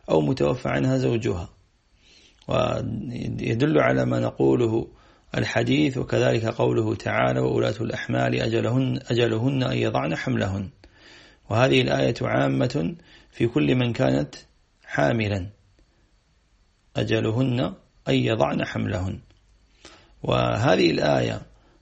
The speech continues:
لا تعارض بينها وبين قوله تعالى: "والذين يتوفون منكم ويذرون أزواجاً يتربصن بأنفسهن أربعة أشهر وعشرا"، فهي أيضًا عامة في كل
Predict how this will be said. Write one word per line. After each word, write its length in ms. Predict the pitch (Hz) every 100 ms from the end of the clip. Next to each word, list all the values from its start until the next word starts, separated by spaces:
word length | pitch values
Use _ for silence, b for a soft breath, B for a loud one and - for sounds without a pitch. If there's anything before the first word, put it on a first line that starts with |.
| -
لا 160 | 143
تعارض 640 | 135 139 143 147 131 120 117
بينها 340 | 147 139 135
وبين 380 | 131 117 131 123
قوله 460 | 117 135 123 113
تعالى: 400 | 104 117 120 131
"والذين 480 | 117 113 110 110 127
يتوفون 760 | 120 107 117 107 - 131 120 117
منكم 340 | 127 123 117
ويذرون 440 | 113 107 113 131
أزواجاً 460 | 123 120 110 127 131
يتربصن 680 | 139 127 120 110 117 120 120
بأنفسهن 720 | 117 113 104 110 120 131 127
أربعة 420 | 120 110 113 127 120
أشهر 400 | 127 120 135 120
وعشرا"، 420 | 104 104 107 104 - b b b b b b _
فهي 300 | - 131 139
أيضًا 320 | 151 143 127 117
عامة 760 | 127 151 151 135 123 135 170 - b b b
في 200 | - 135
كل 520 | - 170 73 69 -